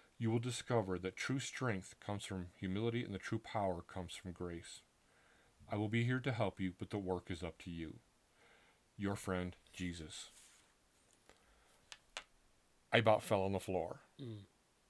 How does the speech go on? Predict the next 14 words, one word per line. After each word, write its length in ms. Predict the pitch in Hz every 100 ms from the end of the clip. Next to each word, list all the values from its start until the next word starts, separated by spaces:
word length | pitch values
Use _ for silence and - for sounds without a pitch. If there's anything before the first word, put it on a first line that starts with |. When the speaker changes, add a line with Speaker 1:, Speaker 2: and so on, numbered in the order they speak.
| _ - - _ -
Speaker 1:
I, 600 | 107 110 107 107 104 120 - - _ _ - - - - - -
<clears throat> 0 |
it 320 | 67 - 123
just 220 | 110 113
blew 200 | 110 123
me 80 | 120
away 280 | 117 107 95
what 200 | 101 104
was 240 | 107 98
in 100 | 98
this 180 | 104 -
letter. 440 | 117 117 123 117 110 - - - - _ _ -
And 640 | 110 101 101 98 98 - 120
furthermore, 720 | - 131 123 120 113 113